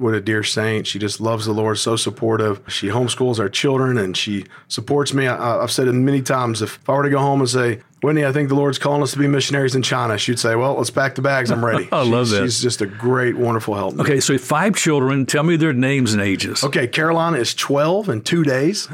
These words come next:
Speaker 1: and then we have Kal-El, after Superman, Hebrew, roughly for voice of God. It's pronounced Kal-El, but we're country, so we say
Speaker 2: <laughs>
Speaker 1: Kal-El. And then we have R C. Uh, his name is John Rogers. He was named after a martyr,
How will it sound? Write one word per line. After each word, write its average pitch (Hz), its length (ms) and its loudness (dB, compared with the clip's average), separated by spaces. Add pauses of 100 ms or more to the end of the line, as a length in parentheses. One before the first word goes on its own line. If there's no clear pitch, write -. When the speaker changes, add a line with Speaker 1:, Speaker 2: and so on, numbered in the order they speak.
Speaker 1:
and 107 220 -6
then 113 100 0
we 117 120 0
have 104 180 -2
Kal-El, 131 600 0 (140)
after 127 240 -2
Superman, 139 720 2
Hebrew, 151 640 2
roughly 160 400 0
for 139 160 0
voice 135 300 0
of 123 100 -2
God. 127 340 0
It's 131 160 -2
pronounced 135 500 -2
Kal-El, 123 500 0
but 123 220 -2
we're 143 160 0
country, 143 440 0
so 123 160 0
we 127 140 2
say - 160 -2
Speaker 2:
<laughs> - 40 -6
Speaker 1:
Kal-El. 120 460 0 (420)
And 113 140 -2
then 117 140 2
we 117 140 2
have 113 280 0
R 131 200 0
C. 151 400 2 (360)
Uh, 101 100 -4
his 113 160 -4
name 117 200 0
is 107 80 -2
John 123 360 0
Rogers. 123 440 0
He 123 80 2
was 110 80 -2
named 113 280 -2
after 110 280 -2
a 107 40 -2
martyr, 127 440 0